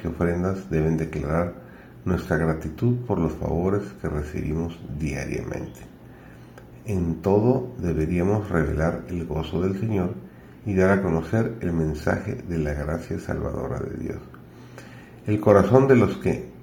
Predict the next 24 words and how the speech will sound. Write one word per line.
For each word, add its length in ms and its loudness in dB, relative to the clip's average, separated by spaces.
manifiestan 920 0
los 160 -10
atributos 560 -2
de 120 -6
Cristo 440 -2
irradia 480 2
amor 420 0
celestial, 600 -4
porque 260 -4
están 420 0
impregnados 1000 0
de 120 0
gratitud. 540 -6
Exaltemos 720 0
a 120 0
Jesús, 340 -2
exaltemos 720 2
al 240 -2
hombre 340 4
del 220 2
Calvario 680 2
en 240 0
nuestras 380 0
oraciones 560 0